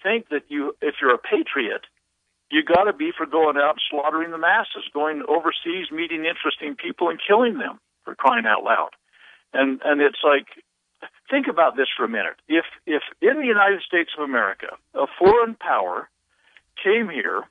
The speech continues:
and spent nights going into homes, communities, kicking doors in, scaring the women and children,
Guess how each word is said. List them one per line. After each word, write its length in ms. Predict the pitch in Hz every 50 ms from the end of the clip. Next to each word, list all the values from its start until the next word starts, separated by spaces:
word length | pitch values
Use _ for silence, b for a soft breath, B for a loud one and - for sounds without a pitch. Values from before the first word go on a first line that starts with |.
| _ _ _ _
and 160 | - 147 139 - -
spent 340 | - - 185 208 214 - _
nights 460 | 160 165 175 180 160 135 151 147 - - - - - _ _
going 260 | 160 160 170 180 185
into 380 | 190 180 - 160 151 131 117 - _ _ -
homes, 420 | - 185 180 156 139 139 147 - - - -
communities, 480 | - 160 165 175 165 143 127 131 143 151 - - - -
kicking 260 | - 202 - 214 196
doors 320 | 180 185 170 160 151 139 -
in, 240 | 131 127 127 139 151 -
scaring 340 | - - 170 180 208 226 214
the 60 | 196
women 300 | 185 175 170 160 151 147
and 100 | 139 127
children, 460 | - - 131 107 98 95 110 127 170